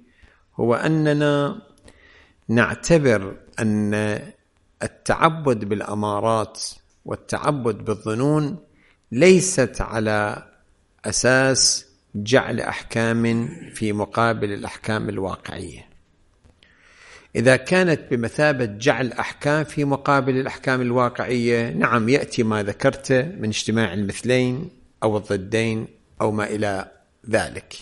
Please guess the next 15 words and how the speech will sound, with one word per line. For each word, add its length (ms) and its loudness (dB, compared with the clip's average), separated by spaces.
ولكن 520 0
نحن 500 2
نعتبر 680 4
أن 220 2
الأمارة 720 2
في 140 -12
الواقع 640 0
ليست 720 -2
إلا 320 0
من 260 -2
باب 560 2
التنجيز 1000 0
والتعذير، 880 0
فقط 500 2
نوجب 640 -2